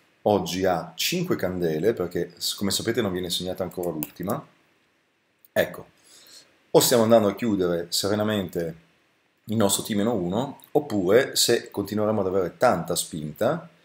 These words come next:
dopo aver chiuso il T meno uno a cinque, T meno tre, il ciclo di metà settimana, eh, a un certo punto dovremo andare a, a ridiscendere per chiuderlo questo benedetto T. Bisognerà vedere che forza abbiamo, anche perché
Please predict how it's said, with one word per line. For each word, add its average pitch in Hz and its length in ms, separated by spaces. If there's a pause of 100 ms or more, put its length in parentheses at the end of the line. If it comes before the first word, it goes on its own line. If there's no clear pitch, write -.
(160)
dopo 139 240
aver 98 180
chiuso 87 600
il 87 140
T - 80
meno 107 180
uno 92 280
a 80 100
cinque, 90 580
T - 80
meno 85 200
tre, 82 460 (1400)
il - 80
ciclo - 240
di 85 80
metà 82 220
settimana, 78 680 (720)
eh, - 220
a 82 80
un 85 60
certo 123 220
punto 101 300
dovremo 98 240
andare 87 640
a, 82 140
a 80 80
ridiscendere 98 580
per 82 220
chiuderlo 92 400
questo 85 220
benedetto 78 500
T. 82 200 (2750)
Bisognerà 120 300
vedere 113 240
che 101 120
forza 87 240
abbiamo, 113 320
anche 127 220
perché 85 600